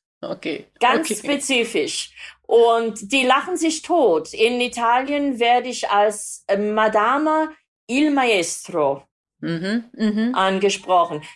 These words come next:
Speaker 2: Genau wie in Frankreich kann man nicht Maîtresse sagen.
Speaker 1: Mhm.
Speaker 2: Es ist Madame le Maître.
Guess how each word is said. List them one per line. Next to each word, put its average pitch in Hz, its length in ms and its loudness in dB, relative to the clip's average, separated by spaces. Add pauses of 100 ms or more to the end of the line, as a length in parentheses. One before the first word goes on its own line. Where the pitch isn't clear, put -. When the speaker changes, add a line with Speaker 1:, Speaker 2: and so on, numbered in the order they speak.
(100)
Speaker 2:
Genau 240 380 2
wie 254 140 -2
in 254 80 0
Frankreich 262 720 0
kann 247 240 -2
man 240 180 0
nicht 240 380 -4 (100)
Maîtresse 226 880 0
sagen. 147 640 0 (500)
Speaker 1:
Mhm. 175 200 -2
Speaker 2:
Es 175 120 -2
ist 175 80 -6
Madame 226 600 2
le 202 280 2
Maître. 226 760 -2